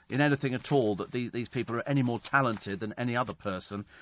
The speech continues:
sitting by the side of the road twiddling their thumbs. "Steve, I received a text," says Jack, saying, "My mobile number's won me two hundred thousand on the Euro Mega Draw, and to go online to get it. Do they think I'm daft?" Mm, never know.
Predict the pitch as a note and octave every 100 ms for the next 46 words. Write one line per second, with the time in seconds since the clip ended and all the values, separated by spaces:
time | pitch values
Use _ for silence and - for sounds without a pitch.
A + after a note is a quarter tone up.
0 | - - C3+ B2 A2 G#2+ - A#2 G#2 G#2
1 | G#2+ A2 - - A#2 A#2+ A2+ A2+ C3 C#3
2 | A2 G2 - _ - - - - - A3+
3 | A3 E3+ A#3+ G3+ E3+ D#3 C3+ - F#3 -
4 | - D#3 A#2 D3+ F#3 - D#3+ D#3+ D3+ D3
5 | F#3 C3+ A#2+ A#2+ C3+ C3 C#3 C#3 C3+ -
6 | G3 F#3 E3 - F3+ F#3 B2+ A#2 A#2+ C#3
7 | D3+ C#3+ C3 D3+ D3 A2 D3 C3+ D#3+ -
8 | - - G#2+ C3 D#3+ D3 D3+ D3 C#3+ F3+
9 | C#3+ - - - G#2 A2 G#2+ G2 G2 G#2
10 | C3+ G3 - - _ _ _ _ _ -
11 | F2+ G#2+ A2+ A2+ A2 A2 G2 - _ _
12 | - G2 G2+ G2+ A2 G#2 G2